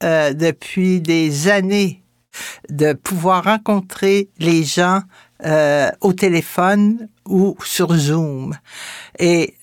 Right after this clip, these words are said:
euh, dans, euh, lorsque j'étais chef de département, j'a-, j'entendais la, la chef, le programme manager, <laughs> la, la directrice des soins, <laughs> euh, dire, « Mais c'est pas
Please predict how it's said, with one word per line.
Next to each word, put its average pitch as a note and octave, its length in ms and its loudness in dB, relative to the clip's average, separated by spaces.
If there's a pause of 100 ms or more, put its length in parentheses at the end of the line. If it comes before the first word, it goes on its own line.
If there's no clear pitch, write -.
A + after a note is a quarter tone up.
euh, C#3+ 640 0 (200)
dans, D#3+ 600 0
euh, C#3 220 0
lorsque E3 360 -2
j'étais E3 360 0
chef G#3+ 240 0
de F3 120 2
département, E3 880 -2 (200)
j'a-, E3 400 0
j'entendais E3+ 1040 0 (160)
la, C3+ 720 0 (160)
la D3 240 -2
chef, - 500 -2
le D3 120 -4
programme D#3+ 480 0
manager, D#3 760 -2
<laughs> - 60 -12
la, F3+ 80 0 (580)
la E3+ 160 4
directrice F#3+ 760 0
des E3 180 2
soins, G3 500 0 (400)
<laughs> - 400 -10
euh, F3+ 180 2
dire, « A3+ 420 0 (220)
Mais G3 160 2
c'est G3 180 0
pas B3 360 2